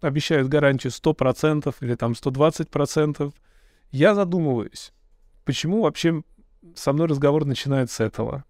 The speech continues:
не завышают ли они мои ожидания. Я хотел дополнить еще про, а, профессиональную репутацию.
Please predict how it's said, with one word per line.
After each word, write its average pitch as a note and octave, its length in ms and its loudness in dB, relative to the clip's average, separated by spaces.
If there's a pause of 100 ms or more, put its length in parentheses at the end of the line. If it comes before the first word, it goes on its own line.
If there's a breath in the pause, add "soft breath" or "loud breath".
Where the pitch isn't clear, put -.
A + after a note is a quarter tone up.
не C3 180 -2
завышают D3 520 2
ли D#3+ 80 2
они C#3+ 120 2
мои C#3 160 0
ожидания. B2 580 0 (600 soft breath)
Я D#3+ 200 2
хотел F#3+ 240 -2
дополнить F3+ 540 0
еще D#3 300 -2
про, D#3 520 0 (760)
а, C3+ 560 2 (140)
профессиональную D#3 680 2
репутацию. - 640 -2